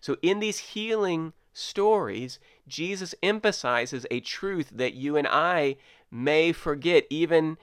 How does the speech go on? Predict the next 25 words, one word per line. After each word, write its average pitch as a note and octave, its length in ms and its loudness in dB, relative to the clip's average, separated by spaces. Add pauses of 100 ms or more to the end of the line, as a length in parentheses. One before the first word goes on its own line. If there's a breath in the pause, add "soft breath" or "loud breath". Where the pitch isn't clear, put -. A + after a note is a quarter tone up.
(100)
to - 160 -4
this C#3+ 260 0
day, D3 520 -4 (240 loud breath)
that B2 440 -2
God E3 460 2
cares F3 500 -2
for D3 560 2 (340 soft breath)
people C3 500 0 (180)
<laughs> - 440 -6
more B2 760 2 (260 soft breath)
than A2+ 200 -4
God A#2 420 2
cares F#2+ 680 -14
for F2 420 -16 (200)
categories A2+ 920 -6 (360 soft breath)
and G2 280 -6
labels A2+ 680 -2 (220 soft breath)
that G2 220 -6
we B2 440 -4
devise G#2+ 840 -2
for E2+ 500 -12
people. - 460 -20 (720)
Okay? G2 260 -14 (340 loud breath)
God A2+ 340 2
sees A#2+ 600 -8